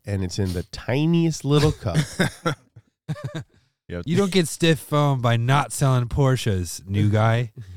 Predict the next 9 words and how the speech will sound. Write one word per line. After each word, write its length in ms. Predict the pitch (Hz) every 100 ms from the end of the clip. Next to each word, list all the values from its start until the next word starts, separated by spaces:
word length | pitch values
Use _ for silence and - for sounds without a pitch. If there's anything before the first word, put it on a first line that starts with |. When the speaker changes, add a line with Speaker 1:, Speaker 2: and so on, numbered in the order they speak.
| 92 - 131
Speaker 3:
<laughs> 420 | 123 _ _ _
Having 240 | 226 262
established 460 | 202 - 139 117 101
himself 420 | 95 - 92 90 -
economically 680 | 123 113 110 113 95 92 98
and 120 | 104
socially, 540 | - 107 - 85 82 101
Bernie 340 | 87 151 220
purchased 540 | 226 - 120 - 113